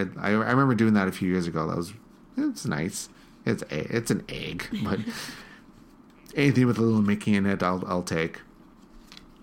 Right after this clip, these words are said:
Speaker 1: Um, so the, the, the one, um, dessert, dessert, I should say. Um,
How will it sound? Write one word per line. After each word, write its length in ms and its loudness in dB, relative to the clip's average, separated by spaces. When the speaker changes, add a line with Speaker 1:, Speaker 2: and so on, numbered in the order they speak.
Speaker 1:
Um, 480 -2
so 160 2
the, 160 4
the, 180 2
the 220 2
one, 1040 4
um, 600 0
dessert, 420 2
dessert, 380 0
I 80 -4
should 180 -4
say. 240 -2
Um, 480 0